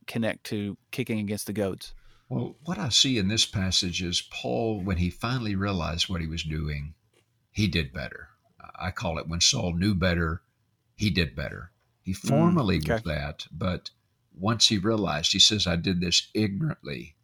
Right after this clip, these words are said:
Speaker 2: I did this in unbelief." So he was kicking the goads, but it was in ignorance.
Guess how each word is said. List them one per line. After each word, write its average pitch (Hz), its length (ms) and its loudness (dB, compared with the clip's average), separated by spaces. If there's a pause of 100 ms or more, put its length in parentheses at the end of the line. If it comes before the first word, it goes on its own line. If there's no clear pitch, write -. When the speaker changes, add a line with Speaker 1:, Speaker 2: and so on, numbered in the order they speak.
Speaker 2:
I 85 80 0
did 87 260 2
this 87 220 2
in 87 140 0
unbelief." 80 720 -4 (500)
So 92 360 2
he 117 180 2
was 135 200 2
kicking 117 400 -2
the 85 80 0
goads, 98 440 0
but 95 160 -2
it - 80 -4
was 82 120 -2
in 82 140 -2
ignorance. 87 720 -2